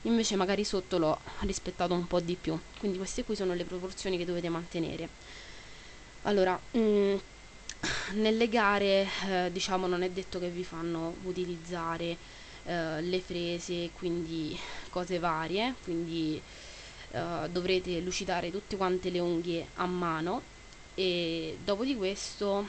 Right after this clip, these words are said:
eh, verrete anche valutate, oltre che sulla struttura, anche su come andate a mettere lo smalto, e lo smalto deve essere messo in un determinato modo, ok? Cioè deve coprire tutta quanta l'unghia e non deve sbafare, quindi non dovete lasciare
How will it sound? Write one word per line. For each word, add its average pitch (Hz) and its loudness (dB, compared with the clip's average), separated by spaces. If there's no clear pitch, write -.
eh, 175 0
verrete 180 0
anche 185 2
valutate, 175 0
oltre 180 0
che 170 -2
sulla 175 -6
struttura, 175 -4
anche 214 0
su 226 -6
come 190 2
andate 180 2
a 180 2
mettere 180 0
lo 180 2
smalto, 175 -4
e 180 2
lo 214 -2
smalto 185 -4
deve 175 -6
essere 175 -8
messo 180 -2
in 180 0
un 175 0
determinato 170 -4
modo, 170 2
ok? 170 -2
Cioè 196 -4
deve 190 0
coprire 233 2
tutta 214 -2
quanta 185 0
l'unghia 208 2
e 202 -2
non 190 2
deve 185 0
sbafare, 175 2
quindi 185 2
non 190 2
dovete 202 2
lasciare 180 2